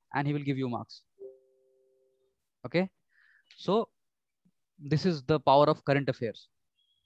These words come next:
Now coming to some boring part. Yes, we are preparing for U P S C. When, uh, someone tells me that, "What is the difference?" See, so I'm in Calcutta, I'm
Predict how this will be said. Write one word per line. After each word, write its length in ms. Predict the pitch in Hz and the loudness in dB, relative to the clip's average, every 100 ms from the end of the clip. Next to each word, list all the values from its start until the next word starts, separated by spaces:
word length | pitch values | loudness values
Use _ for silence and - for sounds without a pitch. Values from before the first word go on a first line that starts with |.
| _ _ _ _ _ _ _ _ _ _ _ _ _ - _ _ _ _ | _ _ _ _ _ _ _ _ _ _ _ _ _ -20 _ _ _ _
Now 200 | 185 208 | 4 6
coming 240 | 196 196 | 6 2
to 60 | 190 | 2
some 180 | 190 160 | 0 4
boring 320 | 147 170 175 | 4 4 2
part. 240 | 156 175 _ _ _ _ _ _ _ _ _ _ _ _ _ _ _ _ 143 | 2 2 _ _ _ _ _ _ _ _ _ _ _ _ _ _ _ _ 2
Yes, 360 | 170 - - 135 | 2 2 -8 0
we 140 | 156 | 2
are 80 | 165 | 4
preparing 380 | 156 139 156 143 | 2 2 0 2
for 100 | 147 | -2
U 100 | 135 | -2
P 120 | 127 | -2
S 100 | 127 - | -4 -6
C. 100 | 113 _ _ _ _ _ _ _ _ _ _ _ _ _ _ _ _ _ - | -20 _ _ _ _ _ _ _ _ _ _ _ _ _ _ _ _ _ 0
When, 280 | 165 170 - | 0 0 -4
uh, 200 | 113 139 | -2 -2
someone 320 | 139 160 170 165 | 0 2 4 6
tells 260 | 170 - | 4 4
me 300 | 175 175 165 _ _ - 147 | -2 -2 -4 _ _ 2 4
that, 140 | 151 _ _ _ | 4 _ _ _
"What 160 | 165 185 | 2 2
is 80 | |
the 80 | 170 | 2
difference?" 300 | 160 147 135 | 2 0 -2
See, 100 | 165 - - | -4 -4 -4
so 80 | - 151 | 0 4
I'm 100 | 170 | 4
in 140 | 180 - | 4 4
Calcutta, 300 | 160 156 - - - | 4 4 2 -6 -2
I'm 160 | 139 | 0